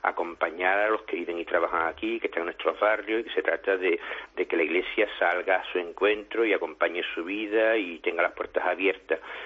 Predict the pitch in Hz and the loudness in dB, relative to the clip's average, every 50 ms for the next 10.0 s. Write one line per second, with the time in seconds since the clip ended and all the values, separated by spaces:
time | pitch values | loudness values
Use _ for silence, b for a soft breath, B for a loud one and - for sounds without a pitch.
0 | B B B - 107 113 117 123 135 - - - - - 113 110 - 117 110 104 | B B B 0 2 2 0 0 -4 -6 -8 -4 0 2 2 2 2 2 4 4
1 | 101 101 98 95 90 - 104 117 117 110 104 98 104 95 90 - - 78 85 85 | 4 4 4 2 2 2 2 0 2 0 2 2 4 4 2 0 -4 -6 -6 -6
2 | 78 - 78 90 87 - - - - - - - 98 95 101 - - - 104 104 | 0 2 2 2 2 0 -2 -2 -2 -2 0 0 0 2 0 0 0 0 0 0
3 | 104 - - 120 - - 95 - - 98 95 95 110 139 B B B B B B | 0 0 -2 -2 -2 -4 -6 -2 0 2 2 2 0 -2 B B B B B B
4 | B B - - - - - - 85 82 85 87 87 85 - - 90 87 87 85 | B B -6 -4 -4 -4 -2 0 0 0 0 -2 -4 -6 -2 0 2 4 4 4
5 | - 92 90 85 82 82 85 80 80 80 - 78 98 104 107 95 87 87 95 107 | 4 4 4 4 4 4 2 0 2 2 2 4 4 2 2 0 -4 -4 -4 -6
6 | - - 92 82 - - - - - 92 87 92 92 85 - - 85 82 - - | -4 -2 -2 -2 -2 -2 -6 -4 -2 -2 -2 -2 -4 -6 -2 0 0 0 0 -2
7 | 85 - - 90 87 - - 90 92 98 92 - 107 107 101 95 87 - - 78 | -10 -4 -2 0 0 2 2 0 0 -2 -4 0 0 2 2 2 0 0 0 2
8 | 78 78 78 76 - B B B B B B B - 85 87 85 82 80 80 82 | 2 2 2 2 -2 B B B B B B B -8 -8 -6 -6 -4 -2 0 0
9 | 87 87 82 - 87 82 - - 87 82 73 80 78 80 90 82 85 85 - | 0 -2 -4 -4 -4 -2 2 2 2 4 2 2 0 2 2 2 2 0 0